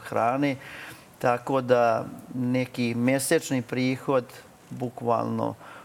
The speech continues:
mog domaćinstva je nekih šesto, sedamsto hiljada dinara. Znači, i ja sa time izdržavam sedmočlanu porodicu, imam dva studenta, dva srednjoškolca i najmlađa ćerka je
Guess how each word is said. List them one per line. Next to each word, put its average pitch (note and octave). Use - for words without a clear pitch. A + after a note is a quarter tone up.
mog C3
domaćinstva B2
je B2
nekih A#2+
šesto, -
sedamsto -
hiljada -
dinara. F2
Znači, -
i B2
ja B2
sa -
time B2
izdržavam A#2
sedmočlanu C3
porodicu, D#3
imam A#2+
dva A#2
studenta, C3+
dva A#2
srednjoškolca B2+
i B2
najmlađa A#2
ćerka A#2+
je A#2